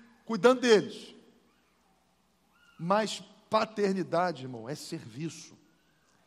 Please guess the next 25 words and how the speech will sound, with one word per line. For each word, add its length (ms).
E 100
é 40
serviço 460
vinte 260
e 40
quatro 320
horas 160
por 180
dia. 320
A 120
gente 380
só 220
vai 220
se 160
lembrar 320
que 100
é 40
casado 360
depois 220
que 80
eles 140
dormem. 340
Aí 140
eles 180
dormem, 500